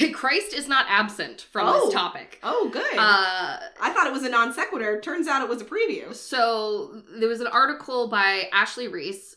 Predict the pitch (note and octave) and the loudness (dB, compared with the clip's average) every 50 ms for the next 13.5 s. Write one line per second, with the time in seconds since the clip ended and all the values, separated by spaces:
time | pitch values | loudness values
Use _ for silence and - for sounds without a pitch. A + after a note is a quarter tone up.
0 | _ - - - G3 - F3+ E3+ F3 - - _ - - D4 A3+ A3+ - - C#4 | _ -16 -10 -8 -6 -6 -6 -8 -8 -12 -20 _ -10 -8 -8 -8 -8 -10 -10 -10
1 | B3+ C4+ B3+ G#3+ G3 G3 - - D#3+ C#3+ - - - - - B3+ - C4 - - | -10 -8 -8 -10 -10 -10 -12 -14 -14 -14 -14 -16 -14 -14 -14 -14 -14 -14 -16 -16
2 | - - - - _ - - - _ _ _ - _ _ _ _ _ _ _ _ | -16 -18 -20 -20 _ -20 -20 -20 _ _ _ -20 _ _ _ _ _ _ _ _
3 | - - D#4+ - - - - - - - - - - A4 G4 D#4 D4+ - - - | -8 -8 -8 -8 -8 -14 -10 -4 -2 -2 -2 0 0 2 2 2 2 0 -4 -10
4 | - F#4+ G4 F#4+ F#4 F4 E4 - B3+ C#4+ C#4 C4 G#3+ F3 E3 - - - - G#3 | -10 -8 -6 -4 -2 -2 -2 2 2 2 2 2 0 0 -2 -8 -14 -16 -10 -8
5 | C#4 C#4 - G4 A#3 - - D4+ - B3 B3+ B3+ B3 A#3+ A#3+ A#3+ A#3+ A#3+ A#3 A#3 | -8 -4 -2 -4 -2 -4 -4 -2 0 2 4 6 8 8 6 6 2 -2 -8 -12
6 | A3+ - - _ _ _ _ _ - A#3 A#3 A3+ A3+ A3 C4+ D4+ - - - G#3 | -12 -14 -18 _ _ _ _ _ -2 0 2 2 2 2 2 0 -2 -6 -6 -8
7 | F3 E3+ E3 E3 G3 G#3 G#3 A#3 B3 C#4 D4 F4 F#4 G#4+ G#4+ G4+ - - A#3+ A3+ | -6 -6 -8 -10 -10 -10 -4 -2 4 6 6 6 6 4 0 0 0 -2 -2 -2
8 | G3 F#3+ E3+ E3 F3 F3 F#3 F#3 F#3+ A3 B3 C#4 C4 A3 F3 - - - - _ | -2 -4 -4 -4 -6 -8 -8 -6 -2 4 6 6 6 6 4 -2 -8 -16 -20 _
9 | _ _ _ - A#3+ A3+ G#3 F#3+ F#3 - - - - - - F#3 - - - - | _ _ _ 0 0 2 2 -2 -4 -6 -12 -14 -6 -2 -2 -2 -2 -2 -12 -20
10 | _ _ - B3+ G3+ G3 - - A3+ G3+ E3+ F3+ F#3+ F#3 F3+ - F#3+ F#3 G3 D4+ | _ _ 2 4 4 2 0 -2 -4 -4 -4 -4 -4 -6 -6 -4 -4 -6 -6 -8
11 | - - - - - E4+ E4+ - - - - - - A3+ A3 A3+ G#3+ G3 F#3 - | -10 -12 -12 -4 -2 -2 -2 -2 -4 -8 -10 -6 0 0 2 2 2 0 0 0
12 | G3 F#3 F3+ G#3 A#3+ D#4 F#4 G4 F#4+ G4 - D#4 F#4 C4 B3 B3 - C#4 A#3+ - | -2 -2 -2 2 6 8 8 8 8 6 6 4 2 2 2 2 2 0 0 0
13 | - B3 A3+ G#3+ A3 F#3+ D#3+ D3 - - | -2 -2 0 0 0 -2 -2 -4 -8 -14